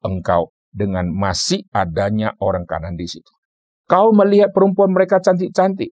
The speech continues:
Kau melihat sesamamu jeleknya minta ampun, yaitu gadis dari suku kamu. Itu jeleknya minta ampun. Lihat yang kanan, aduh, cantiknya luar biasa.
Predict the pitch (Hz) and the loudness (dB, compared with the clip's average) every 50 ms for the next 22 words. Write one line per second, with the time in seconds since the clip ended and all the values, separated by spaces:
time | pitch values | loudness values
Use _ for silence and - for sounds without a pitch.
0 | _ - 170 185 202 196 185 180 185 185 185 190 185 - - 180 170 165 - 180 | _ 0 2 2 4 4 4 4 6 6 6 4 4 2 0 -2 -2 0 2 2
1 | 165 170 170 170 170 165 170 170 175 170 156 123 147 135 139 139 107 151 151 147 | 2 4 2 2 2 2 2 0 0 0 0 0 2 2 2 2 0 0 -4 -6
2 | 147 139 127 120 113 - - 113 113 113 123 107 104 110 113 123 123 143 147 156 | -6 -6 -6 -4 -4 -4 -4 -6 -6 -6 -6 -4 -4 -2 -4 -4 -4 -4 -4 -2
3 | 165 175 175 - - - 92 87 87 123 170 170 - - 147 139 143 156 156 - | -2 -4 -6 -6 -4 -4 -4 -2 -2 -2 -2 -4 -2 0 0 0 0 0 -4 -8
4 | - 156 - - 170 160 - 165 160 170 185 214 - _ _ - 226 214 208 - | -10 -12 -10 -8 -8 -4 -4 -4 -2 -4 -6 -8 -12 _ _ -4 -4 -2 -2 -2
5 | 220 175 147 135 226 208 - 151 180 196 202 202 196 190 180 175 165 185 220 220 | -4 -2 0 2 2 2 0 0 -2 -4 -4 -4 -6 -6 -4 -2 -2 -2 -2 -2
6 | 190 151 139 156 196 214 - 180 180 170 - 170 170 170 180 180 175 - 143 147 | -2 -2 0 2 2 2 2 0 -2 -2 -2 -2 -2 -2 -4 -4 -2 0 0 0
7 | 147 185 190 190 190 185 180 175 170 160 - 151 143 135 151 - - 147 143 135 | 0 -2 -4 -4 -4 -4 -4 -4 -4 -4 -2 -4 -4 -4 -8 -12 -8 -8 -6 -4
8 | 135 131 120 117 107 104 101 101 101 98 - | -4 -4 -4 -6 -6 -6 -8 -8 -8 -10 -16